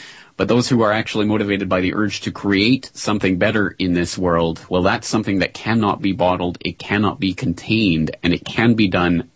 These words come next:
Each and every single person can get up right now and do something to make this world a better place, and that cannot be stopped, at least not easily. So I'm positing tonight that that's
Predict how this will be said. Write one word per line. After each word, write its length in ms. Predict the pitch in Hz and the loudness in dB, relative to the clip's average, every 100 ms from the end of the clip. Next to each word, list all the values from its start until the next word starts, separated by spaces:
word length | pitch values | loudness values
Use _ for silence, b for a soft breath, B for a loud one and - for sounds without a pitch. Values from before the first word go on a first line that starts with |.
| _ | _
Each 420 | 123 127 139 - | 2 2 0 -2
and 160 | 196 107 | 0 2
every 260 | - 107 107 | 0 2 0
single 320 | - 104 95 | 0 0 0
person 400 | 92 95 - 85 | 0 -2 0 -2
can 160 | 82 85 | 0 0
get 140 | 92 | 2
up 180 | 87 78 | 0 -2
right 280 | 95 95 - | 0 0 0
now 320 | 92 90 85 | 2 2 0
and 200 | 85 85 | -2 0
do 160 | 98 104 | 0 0
something 440 | - 82 80 80 | 0 0 0 0
to 80 | 82 | 2
make 200 | 90 - | 0 0
this 220 | 80 - | -4 -2
world 200 | 80 80 | 0 0
a 40 | |
better 220 | 85 78 78 | 0 -2 -2
place, 440 | - 80 80 - - | -2 -2 -2 -6 -2
and 220 | 87 90 | -2 0
that 400 | 101 98 82 - B B B B B - | 0 0 -4 -10 B B B B B -8
cannot 500 | - 131 120 101 - | 0 4 4 4 0
be 120 | 85 | -4
stopped, 600 | - 98 92 71 - - - | -2 0 2 0 -6 -20 -14
at 200 | - - | -12 -4
least 360 | 98 98 - - | -2 -2 -4 -10
not 360 | - 90 85 85 - | -2 0 0 -2 0
easily. 600 | 90 92 80 73 82 - B B B B | 0 2 0 -2 -4 -6 B B B B
So 400 | - - 110 101 - | -6 0 2 2 2
I'm 260 | 107 107 | 2 2
positing 500 | 101 - 143 131 123 | 0 0 0 2 0
tonight 360 | 117 117 113 - | 0 0 0 -2
that 120 | 82 | -2
that's 340 | 104 104 - | -2 -2 -6